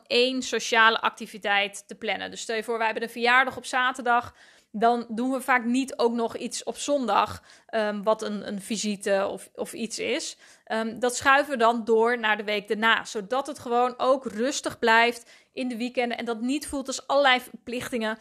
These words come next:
<clears throat> die er ook nog, eh, bij komen. Ehm, dus dat zij, is echt hoe ik dat, eh, dat inricht en hoe, waar jij dus ook dingen uit kunt gaan halen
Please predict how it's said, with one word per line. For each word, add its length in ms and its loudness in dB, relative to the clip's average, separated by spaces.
<clears throat> 360 -4
die 120 -2
er 140 -2
ook 240 -2
nog, 280 -10
eh, 320 -4
bij 320 8
komen. 380 -10
Ehm, 240 -2
dus 220 -6
dat 320 6
zij, 180 4
is 180 -8
echt 240 2
hoe 240 0
ik 160 -4
dat, 280 0
eh, 240 -2
dat 180 -6
inricht 560 -6
en 220 -4
hoe, 200 -8
waar 200 4
jij 260 6
dus 160 -4
ook 220 -2
dingen 220 -4
uit 220 2
kunt 180 -12
gaan 160 -8
halen 580 2